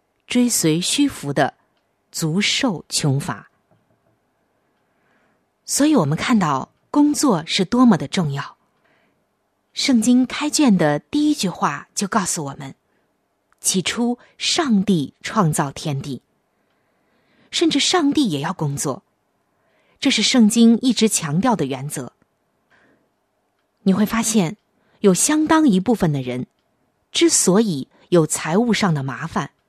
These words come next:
是因为他们没有努力的工作。而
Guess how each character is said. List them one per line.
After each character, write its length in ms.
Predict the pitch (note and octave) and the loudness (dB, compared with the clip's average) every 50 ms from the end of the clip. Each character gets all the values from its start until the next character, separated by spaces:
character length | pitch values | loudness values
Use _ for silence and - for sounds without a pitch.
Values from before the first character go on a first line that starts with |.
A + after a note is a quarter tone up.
| _ _ _ _ _ _ | _ _ _ _ _ _
是 240 | - - - B3 A3+ | -6 -2 -2 0 0
因 180 | - A3 A3+ A3 | 4 4 4 6
为 200 | G3 C#3+ B2 - _ _ _ _ _ _ - | 4 2 0 -6 _ _ _ _ _ _ -10
他 140 | - - A3 | -2 2 4
们 140 | G3+ F3 D3+ | 4 6 4
没 260 | C#3+ D3 D3 F3 A3+ | 2 2 2 2 4
有 300 | B3 F3+ C3+ A#2+ - - _ | 4 4 2 0 -2 -8 _
努 240 | - D#3+ D3+ C3 | 0 0 0 0
力 120 | C3+ E3 D#3 | 0 -2 -2
的 120 | - B2+ | -4 -6
工 220 | - - C#3+ C#3+ C#3+ | -6 -4 -4 -4 -2
作。 240 | D3 D#3+ C3 - _ _ _ _ _ _ _ _ _ _ _ _ _ _ _ _ _ _ _ _ _ _ _ _ _ _ _ _ _ _ _ - | -2 -4 -4 -4 _ _ _ _ _ _ _ _ _ _ _ _ _ _ _ _ _ _ _ _ _ _ _ _ _ _ _ _ _ _ _ -4
而 300 | - F3 E3+ E3+ F3 | -2 -2 0 -2 -2